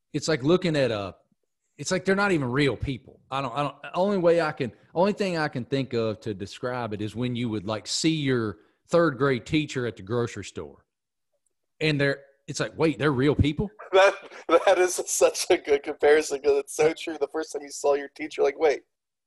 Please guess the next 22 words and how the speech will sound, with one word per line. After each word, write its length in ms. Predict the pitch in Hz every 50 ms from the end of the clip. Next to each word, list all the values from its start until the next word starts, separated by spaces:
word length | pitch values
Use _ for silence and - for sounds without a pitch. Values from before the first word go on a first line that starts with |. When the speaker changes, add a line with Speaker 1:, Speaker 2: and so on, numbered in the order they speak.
| _ _ _ _ _ _ _ 131
Speaker 2:
they 200 | - 135 156 160
exist 600 | 143 - - 127 135 170 214 - - - - _ - -
outside 140 | 127 143
Speaker 1:
Yeah, 100 | 165 185 -
Speaker 2:
of 80 | - 127
the 40 | -
Speaker 1:
"Wait, 180 | 131 143 120
what? 120 | 117 139 -
Speaker 2:
school?" 120 | 139 139
Speaker 1:
You're 140 | 156 170 156
like 180 | 147 147 143
a, 120 | 135 117 127 131 - 131
you're 160 | 117 127 156 165
wearing 260 | 196 202 175 143 117
jogging 360 | 110 127 127 151 175 180 180
pants? 360 | 175 233 240 240 233 - -
What?" 300 | 143 175 254 - - _ _ _ _ _ _
So 480 | - - 160 151 151 147 143 - - _ _ _ _ _ _ _ _ _ _
anyway, 480 | 202 214 202 170 135 120 110 110 113 - -
I 120 | 147 156
just 280 | 156 139 160 156 - -
said, 320 | 160 156 147 139 131 -